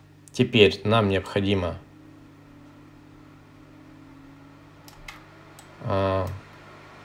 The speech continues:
почему у нас есть белые полосы? У начала есть белые полосы. А, начало мы не загрузили, окей. Щас с этим все сделаем.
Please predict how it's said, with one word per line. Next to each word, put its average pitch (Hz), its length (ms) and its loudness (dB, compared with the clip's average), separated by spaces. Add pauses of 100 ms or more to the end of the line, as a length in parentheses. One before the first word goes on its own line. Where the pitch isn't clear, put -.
(2250)
почему 110 320 4
у 107 40 6
нас 101 220 2
есть 98 180 0
белые 98 360 4
полосы? 127 600 2 (1400)
У 110 60 2
начала 107 380 6
есть 101 220 6
белые 98 280 2
полосы. 101 480 -2 (840)
А, 98 160 2
начало 101 320 4
мы 98 100 2
не 98 100 0
загрузили, 98 480 -2
окей. - 300 -2 (680)
Щас 104 220 2
с - 60 -2
этим 101 180 0
все 104 140 0
сделаем. 92 400 2